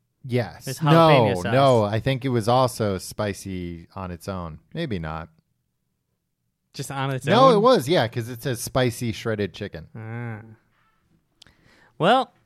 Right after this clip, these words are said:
Speaker 2: is that it?
Speaker 1: No, I have more. Uh, this one I've never, ever heard of in all of my explore, explorations.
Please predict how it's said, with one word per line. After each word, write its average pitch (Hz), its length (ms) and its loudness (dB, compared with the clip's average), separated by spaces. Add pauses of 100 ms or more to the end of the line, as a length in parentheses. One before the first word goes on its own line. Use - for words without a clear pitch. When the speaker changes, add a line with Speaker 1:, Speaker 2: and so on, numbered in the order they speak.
(920)
Speaker 2:
is - 60 -20
that 170 180 2
it? 233 200 0 (120)
Speaker 1:
No, 135 320 4
I 98 160 2
have 117 120 2
more. 107 360 0 (600)
Uh, 127 520 4
this 165 340 2
one 135 380 2
I've 131 240 0
never, 156 680 2
ever 180 420 0
heard 185 280 2
of 98 260 -4
in 117 100 -4
all 156 260 4
of 127 80 -4
my 139 320 -2
explore, 113 1300 -2
explorations. 110 1000 -4